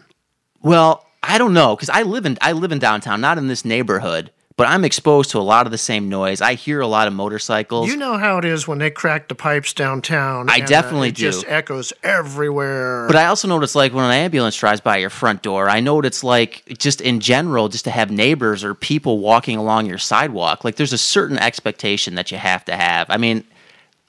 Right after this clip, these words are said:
Speaker 1: I'm not, like I said, I'm not a big pro, uh, you know, loud pipes guy. I don't really go for that whole thing. But at the same time, it's like,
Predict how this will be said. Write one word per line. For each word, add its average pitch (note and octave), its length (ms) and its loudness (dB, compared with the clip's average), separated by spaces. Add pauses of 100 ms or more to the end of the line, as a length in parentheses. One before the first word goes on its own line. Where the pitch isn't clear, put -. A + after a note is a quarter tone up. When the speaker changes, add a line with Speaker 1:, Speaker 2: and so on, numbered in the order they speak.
(520)
Speaker 1:
I'm E3 240 2
not, D3+ 240 2
like A#2+ 120 -2
I A#2 60 0
said, G#2+ 200 -4
I'm G#2+ 100 0
not C3 160 4
a - 20 -2
big A2+ 300 -2
pro, A2+ 580 2 (300)
uh, F#2 320 4
you G#2 80 -2
know, G2 120 -2
loud G#2+ 340 2
pipes G#2+ 300 -2
guy. G2+ 300 0
I G2 60 -2
don't G#2+ 300 0
really G2+ 180 -4
go G2 240 -4
for G#2+ 100 -8
that F#2 140 0
whole G2 180 -4
thing. F#2+ 360 -2 (120)
But A#2 320 4 (280)
at C3 100 -6
the A2+ 100 -2
same F#3 320 -2
time, G#2+ 380 0
it's - 160 -12
like, E2 240 -6